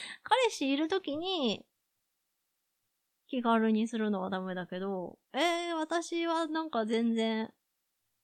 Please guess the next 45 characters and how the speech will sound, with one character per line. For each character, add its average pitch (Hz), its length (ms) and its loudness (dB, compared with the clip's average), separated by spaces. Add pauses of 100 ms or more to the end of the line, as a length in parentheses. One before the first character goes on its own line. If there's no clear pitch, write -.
(840)
彼 294 180 -2
氏 233 140 -2
い 202 40 0
な 196 180 -2
い 185 40 -4
な 180 140 -8
ら - 240 -10 (400)
気 226 140 -4
軽 214 180 0
に 226 160 0
し - 60 -14
て 233 80 -4
い 226 40 0
い 233 40 2
ん 226 40 2
じ 214 80 -4
ゃ 175 40 -4
な - 120 -8
い 185 40 -12
っ - 40 -14 (180)
て 175 100 -4
思 180 320 -8
う - 60 -14 (200)
タ 175 100 -4
イ 165 60 -10
プ - 120 -18
な 165 140 -10
ん 170 100 -10
で、 - 280 -12 (340)
こ 196 80 -8
れ 202 100 -4
は 208 200 -6
ち 202 100 -10
ょ - 20 -10
っ 202 40 -14 (100)
と - 180 -16 (640)
別 196 260 2
に 220 60 8 (360)
<laughs> - 320 -20
わ 208 120 -4
か - 200 6
ん 226 140 4
な 240 140 4
い - 40 -2
<laughs> 381 460 2